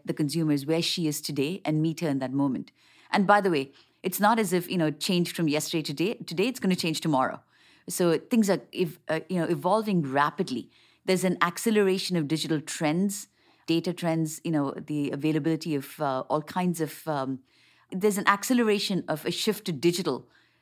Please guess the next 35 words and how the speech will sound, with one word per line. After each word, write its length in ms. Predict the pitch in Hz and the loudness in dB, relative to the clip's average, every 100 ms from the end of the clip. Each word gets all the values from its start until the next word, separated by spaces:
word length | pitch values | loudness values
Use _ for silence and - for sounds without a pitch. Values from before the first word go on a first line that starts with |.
| _ | _
which 320 | - 185 185 | -2 -2 2
is 280 | 190 175 170 - | 2 2 0 -4
a 80 | |
trend 400 | 190 - 254 302 | -4 0 2 4
that 100 | 285 | 2
was 160 | 226 175 | 0 0
there 200 | 180 190 | 0 0
before, 600 | 151 139 - 190 139 - _ _ _ - | -2 -6 -2 0 0 -4 _ _ _ 0
but 100 | 190 | 0
it 160 | 190 | 0
continues, 760 | - 175 233 220 185 160 156 - | 2 2 4 4 4 2 0 -4
you 80 | 175 | 0
know, 260 | 156 139 - | 2 2 0
at 100 | 160 | 0
a 60 | 160 | 2
much 260 | 165 196 | 2 0
faster 400 | - 160 147 - | -2 -2 -4 -6
pace 380 | 131 143 127 - | -8 -6 -6 -6
now. 200 | - - - _ _ - | -10 -12 -16 _ _ 0
And 200 | 185 185 | 2 4
as 220 | 190 220 240 | 2 2 0
you 80 | |
think 320 | 226 269 285 277 | 0 2 0 0
about 320 | 196 170 - | -2 -2 -2
that, 340 | 160 156 - - | -4 -4 -10 -4
what 200 | 185 214 | -4 -2
we 100 | 190 | 0
realized 500 | 220 302 190 147 - | 0 2 0 0 -4
is 160 | 180 175 | -4 -2
that 220 | 165 160 - _ _ _ - | -2 -2 -6 _ _ _ -6
we 120 | 202 | -2
put 160 | 196 233 | 0 0
out 180 | 247 165 | 0 -2
Recovery 440 | 165 190 185 190 | -2 -2 0 -2
Insights, 680 | - 156 - 185 294 - | 0 -2 -2 -6 -8 -12